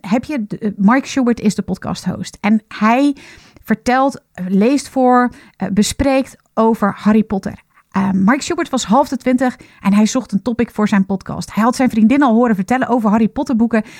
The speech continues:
en hij had dat nog nooit gelezen. En hij dacht, "Er zijn vast meer mensen die dat ook nog nooit hebben gelezen.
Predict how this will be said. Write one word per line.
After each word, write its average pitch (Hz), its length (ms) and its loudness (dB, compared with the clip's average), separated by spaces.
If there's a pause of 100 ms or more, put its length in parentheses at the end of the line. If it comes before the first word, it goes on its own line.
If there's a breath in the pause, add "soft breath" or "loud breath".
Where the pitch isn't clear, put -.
en 208 100 0
hij 240 100 4
had 269 120 0
dat 269 100 -4
nog 269 140 0
nooit 285 360 4
gelezen. 185 420 -2
En 185 60 0
hij 214 100 2
dacht, 220 240 -2
"Er - 320 -20
zijn - 180 -18
vast - 200 -10
meer 302 180 -2
mensen 226 360 -2
die 208 100 2
dat 226 200 0
ook 294 160 -2
nog 339 120 -4
nooit 254 220 4
hebben 180 200 0
gelezen. 165 440 -4